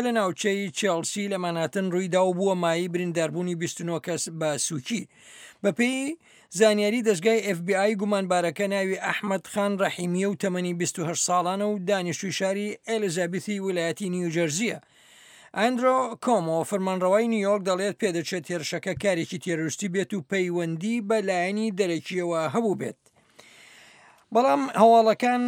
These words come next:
ئێستا ئاماژە بەوە دەدەن کە ئەحمەد خان ڕەحیمی بە برینداری لە نیوجەرزی دەستگیر کرا دوای ئەوەی کەوتۆتە شەڕەتەقە لەگەڵ پۆلیسدا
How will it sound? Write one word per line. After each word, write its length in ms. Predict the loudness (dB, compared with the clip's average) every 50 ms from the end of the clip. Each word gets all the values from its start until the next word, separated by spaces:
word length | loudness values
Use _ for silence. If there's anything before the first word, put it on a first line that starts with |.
| -2 -2 -2
ئێستا 320 | -2 -2 -2 0 4 4 4 6 6
ئاماژە 440 | 2 2 2 2 2 4 4 4 4 4 4
بەوە 200 | 4 4 4 4 4
دەدەن 300 | 2 2 2 2 0 0 -2 -4 -6 -10 _ _ _ _ _ _ _ _ _ 0
کە 160 | 6 6 8 6 6 2 -2 _ _ _ _ _ _ -2 0
ئەحمەد 380 | 0 0 2 2 2 2 2 2 2
خان 200 | 4 4 4 4 2 2
ڕەحیمی 560 | 0 0 0 -2 0 0 0 0 0 0 0 -2 -2 -4 -6 -2 2
بە 100 | 2 2 2
برینداری 540 | 2 -2 -2 0 2 2 2 4 4 2 2 4 4
لە 60 | 4 4
نیوجەرزی 640 | 2 0 0 0 0 0 0 0 0 -2 -2 0 2
دەستگیر 360 | 0 0 0 0 -2 -2 -2 -2 0
کرا 200 | 0 4 4 4 4 4 4
دوای 260 | 4 4 4 4 2
ئەوەی 300 | 0 0 2 2 0 0 -2 -6 -8 -4
کەوتۆتە 500 | -2 -2 -2 0 0 -2 0 0 0 -2 0 0
شەڕەتەقە 540 | 0 0 0 0 0 0 -2 0 4 2 4 4 2
لەگەڵ 260 | -2 2 2 2 0 0 -2
پۆلیسدا 540 | 0 0 0 0 -2 -4 -4 2 4 6 6